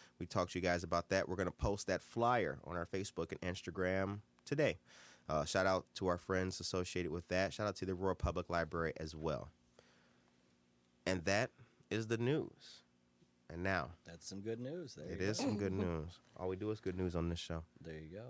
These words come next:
Speaker 2: You know
Speaker 1: We
Speaker 2: what the
Speaker 1: do
Speaker 2: problem
Speaker 1: now.
Speaker 2: with that news, though, is, Curtis?
Speaker 1: What?
Speaker 2: You started out by saying it was a, a month.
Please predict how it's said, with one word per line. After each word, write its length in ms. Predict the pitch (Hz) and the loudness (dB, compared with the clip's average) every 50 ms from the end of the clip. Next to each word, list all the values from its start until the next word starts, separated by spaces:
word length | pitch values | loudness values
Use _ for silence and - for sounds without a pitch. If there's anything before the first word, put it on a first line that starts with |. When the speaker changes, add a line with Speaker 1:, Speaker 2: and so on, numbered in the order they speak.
| 104 90 - - | -14 -16 -16 -12
Speaker 2:
You 80 | 110 | -2
know 40 | - 95 | 0 0
Speaker 1:
We 60 | 98 | 4
Speaker 2:
what 40 | 87 | 4
the 60 | 95 | 4
Speaker 1:
do 40 | 90 | 4
Speaker 2:
problem 160 | 82 80 - - | 6 4 2 2
Speaker 1:
now. 20 | |
Speaker 2:
with 100 | 170 - | 0 -2
that 140 | - 165 156 | -2 -4 -2
news, 240 | 156 156 156 147 147 | -2 -6 -6 -6 -6
though, 160 | 151 151 151 | -6 -6 -8
is, 140 | 151 147 - | -8 -10 -12
Curtis? 420 | - - 151 147 147 147 139 - - - | -10 -10 -10 -10 -10 -12 -12 -12 -6 -2
Speaker 1:
What? 180 | 95 80 67 - _ _ _ _ _ _ _ _ _ _ _ _ _ - | -2 -2 -2 -4 _ _ _ _ _ _ _ _ _ _ _ _ _ -14
Speaker 2:
You 60 | - 120 | -12 -10
started 300 | - - 165 160 147 143 | -4 -2 -2 -2 0 0
out 180 | 135 127 - 69 | 0 0 0 -2
by 80 | 98 95 | -4 -6
saying 300 | 90 - 113 107 104 101 | -4 -4 -4 -4 -4 -4
it 120 | 98 - | -6 -8
was 140 | 80 85 82 | -8 -10 -8
a, 220 | 82 82 80 80 78 76 69 67 - _ _ _ - 67 | -8 -8 -8 -8 -10 -12 -14 -18 -20 _ _ _ -18 -16
a 40 | 80 | -14
month. 520 | 85 87 87 80 73 - - - - - | -10 -10 -10 -10 -12 -14 -18 -20 -20 -20